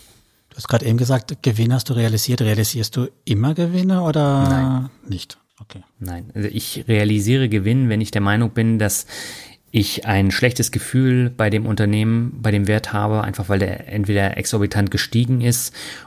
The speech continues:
Speaker 2: oder weil die Zahlen nicht stimmen, ähm, dann gehe ich da raus und bei B Y D, die, die sind einfach so nach oben geschossen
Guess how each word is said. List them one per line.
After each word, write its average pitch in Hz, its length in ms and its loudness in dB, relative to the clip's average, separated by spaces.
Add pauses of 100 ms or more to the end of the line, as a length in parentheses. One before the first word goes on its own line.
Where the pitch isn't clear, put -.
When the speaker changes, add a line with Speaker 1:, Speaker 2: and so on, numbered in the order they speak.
(140)
Speaker 2:
oder 101 340 2
weil 98 340 4
die 95 180 -2
Zahlen 113 340 2
nicht 110 140 2
stimmen, 110 520 0 (520)
ähm, 95 380 2
dann 95 320 2
gehe 98 100 4
ich 92 100 -2
da 92 120 -2
raus 95 220 -2
und 95 80 2
bei 90 100 2
B 90 140 -4
Y 95 160 2
D, 90 120 0
die, 87 140 -2
die - 200 -2
sind 92 120 -2
einfach 90 220 -2
so 101 160 2
nach 104 140 0
oben 107 200 2
geschossen 98 680 0